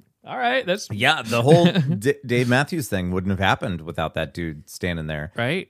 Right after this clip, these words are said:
Speaker 2: And I'm certain that that ticket was worth <laughs> more than fifty bucks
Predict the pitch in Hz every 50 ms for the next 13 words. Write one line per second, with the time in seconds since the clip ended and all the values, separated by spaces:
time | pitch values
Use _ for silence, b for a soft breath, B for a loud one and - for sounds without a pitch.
0 | _ - 127 127 117 113 107 - - - 110 120 127 123 104 - - - - 143
1 | 170 202 - 151 131 113 90 95 87 - 113 113 113 - - 135 101 123 - -
2 | 120 101 101 113 139 - 170 - - 165 160 - - 220 220 - - - - 175
3 | - - - 202 196 - - - 160 - - -